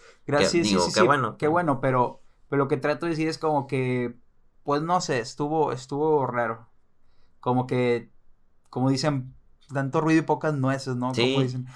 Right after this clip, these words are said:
Speaker 1: Pero no, qué bueno que no ha habido nada.
Speaker 2: Sí, o sea, pues, ya saben cómo es Estados Unidos.
Speaker 1: <laughs> Sí.
Speaker 2: Ujú.
Speaker 1: Pero no, es que también, imagínate, chance y alguien, ok, quizá, vamos a ponernos del lado de, de este artículo,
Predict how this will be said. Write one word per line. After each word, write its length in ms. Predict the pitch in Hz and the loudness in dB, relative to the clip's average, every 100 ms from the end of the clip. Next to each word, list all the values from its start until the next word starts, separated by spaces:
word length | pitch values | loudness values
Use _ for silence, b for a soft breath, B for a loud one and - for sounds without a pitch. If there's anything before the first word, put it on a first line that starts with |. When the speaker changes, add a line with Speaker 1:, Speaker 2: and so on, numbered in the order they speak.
| B | B
Speaker 1:
Pero 120 | 160 220 | 4 6
no, 140 | 202 | 4
qué 60 | 196 | 4
bueno 280 | 175 175 170 | 0 0 -4
que 80 | 147 | -4
no 180 | 143 | -2
ha 40 | 147 | -2
habido 220 | 147 147 | -2 -2
nada. 360 | 170 170 127 - - - | 0 -2 -4 -10 -18 -8
Speaker 2:
Sí, 160 | - 127 | -2 4
o 140 | 101 | 4
sea, 240 | 98 87 - | 4 0 0
pues, 160 | 76 | -2
ya 100 | 87 | -2
saben 180 | 98 101 | 0 0
cómo 180 | 101 101 | 2 0
es 60 | 95 | 2
Estados 300 | 98 98 98 | 6 6 6
Unidos. 340 | 95 123 156 | 2 6 8
Speaker 1:
<laughs> 320 | 127 131 b b b b - | 6 0 b b b b -14
Sí. 380 | - 127 117 - - - | -6 -4 -6 -14 -20 -14
Speaker 2:
Ujú. 140 | 160 151 | -12 -2
Speaker 1:
Pero 160 | 147 156 | 6 8
no, 160 | 196 170 | 8 6
es 140 | - | 2
que 80 | 196 | 2
también, 300 | 175 165 175 | 2 0 -2
imagínate, 540 | 151 143 175 175 - - | -4 -4 -4 -6 -12 -2
chance 360 | 170 180 180 | -2 0 0
y 60 | 220 | 4
alguien, 280 | 196 202 208 | 4 4 -2
ok, 140 | 160 160 120 - - - | -4 -4 -6 -10 -20 -10
quizá, 340 | 160 147 - 160 | -4 0 4 4
vamos 240 | 180 202 | 6 4
a 100 | 202 | 4
ponernos 320 | 180 165 180 | 4 2 0
del 140 | 165 143 | 0 4
lado 280 | 143 156 | 4 4
de, 200 | 151 127 | 2 -2
de 100 | 120 | -4
este 160 | 127 160 | -4 -2
artículo, 540 | 139 175 175 196 214 | -2 -4 0 -2 -2